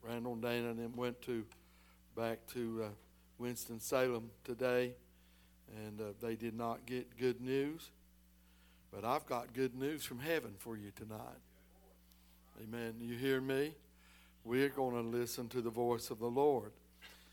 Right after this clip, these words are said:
Amen. Psalm, the book of Psalms twenty-nine, Psalm twenty-nine. The Bible said in verse one, "Give unto the Lord."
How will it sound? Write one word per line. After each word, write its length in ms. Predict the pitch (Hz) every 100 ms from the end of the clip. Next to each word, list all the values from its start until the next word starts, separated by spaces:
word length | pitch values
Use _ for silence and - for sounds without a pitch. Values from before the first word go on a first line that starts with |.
| - -
Amen. 340 | 113 123 113 - - - - -
Psalm, 520 | - 180 180 165 135 113 - - - - - - -
the 60 | -
book 260 | 107 135 -
of 120 | 131
Psalms 680 | - 147 139 110 98 - - - - -
twenty-nine, 800 | - 123 123 127 135 127 92 95
Psalm 420 | - 131 127 123
twenty-nine. 720 | 113 131 123 117 123 117 85 87 - - - - - - - - - - - - - - -
The 80 | 101
Bible 400 | 92 127 180 151
said 380 | 120 - 123 110
in 100 | 110
verse 320 | 110 113 113
one, 300 | 143 135 107 98 - - - - - - - - - - - - - - - -
"Give 380 | 220 254 262 -
unto 420 | - 202 196 170
the 140 | 160 156
Lord." 520 | 151 156 170 185